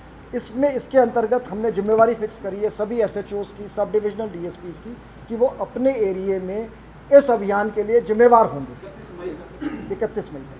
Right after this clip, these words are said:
सो एक, अ, पंजाब में जो युद्ध नशा विरुद्ध के अंतर्गत एक बहुत हाई नाइंटी परसेंट कन्विक्शन रेट जो अचीव हुई है, ये इसके शुरू होने के पहले एटी फ़ाइव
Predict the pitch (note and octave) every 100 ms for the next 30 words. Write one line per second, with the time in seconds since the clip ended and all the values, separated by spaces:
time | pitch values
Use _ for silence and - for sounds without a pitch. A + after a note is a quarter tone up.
0 | - - - - - - - - - -
1 | C4+ C#4 C#4 A3+ B3+ B3+ - A#3 A3+ G#3+
2 | - - - D#3 F3+ F3+ - F#3+ F3+ -
3 | - G3 F#3 G#3 A3+ A3+ A#3 G#3 A3 A3
4 | - F#3+ F3 F3 F3+ A#3 A3+ - A3 G3+
5 | F#3+ F#3+ - G#3+ G3+ F3+ G3 F3+ G3+ -
6 | - - - - G#3+ G#3+ C#3 G3 C4 -
7 | F#3 A3+ G#3+ F3 F3+ A#3 C#4+ D4 A#3 A3
8 | A3+ G#3+ F#3 F#3 F#3+ G3+ F3+ F3 C#3 D3+
9 | F3 F3 - E3+ F#3 E3 E3 G#3 - -
10 | - G3 A#3 A#3 - C4 B3+ A3+ B3 A#3+
11 | A#3+ A#3 G3+ A3+ A#3 A3 G#3+ B3+ A#3